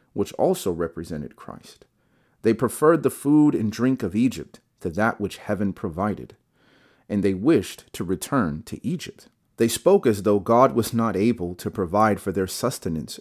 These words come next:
and protection in the wilderness. After all he had done for them, God was very displeased.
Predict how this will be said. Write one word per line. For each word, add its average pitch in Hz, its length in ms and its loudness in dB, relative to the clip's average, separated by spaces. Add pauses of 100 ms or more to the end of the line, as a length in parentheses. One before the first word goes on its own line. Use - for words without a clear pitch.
and 104 120 -6
protection 98 680 -8 (100)
in 104 180 2
the 90 80 -2
wilderness. - 640 -6 (200)
After 143 340 0
all 156 200 6
he 139 180 -4
had 98 160 -2
done 120 220 0
for 117 160 -4
them, 101 320 -2 (340)
God 117 240 4
was 92 160 -4
very 98 400 2
displeased. - 760 -12